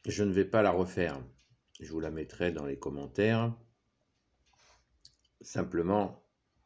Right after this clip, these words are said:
j'en fais une, une mise à jour, si on peut dire, euh, enfin une mise, euh, par rapport à, au temps que nous traversons,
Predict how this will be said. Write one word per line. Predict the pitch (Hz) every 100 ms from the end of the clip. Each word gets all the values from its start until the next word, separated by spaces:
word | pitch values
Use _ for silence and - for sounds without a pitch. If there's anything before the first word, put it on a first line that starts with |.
| _ _ _ _ _ _ _ -
j'en | 95 85
fais | - 98 104
une, | 90 80 76 71 73 - _ _ _ _ _ _ _ _ _ _ _ _ _ _ _ _ -
une | 85 85 85
mise | 90 87
à | 95
jour, | 92 117 107 -
si | 73
on | 73
peut | 71 73
dire, | 80 101 104 78
euh, | 71 69 69
enfin | - 69
une | 71 69
mise, | 73 76 67 -
euh, | - - _ _ _ _ _ _ _ _ _ _ _ _ _ _ _ _ _ - _ -
par | -
rapport | 147 - 87 78
à, | -
au | 85
temps | 85 98 92
que | 90
nous | 85 85
traversons, | - 87 85 85 - 123 123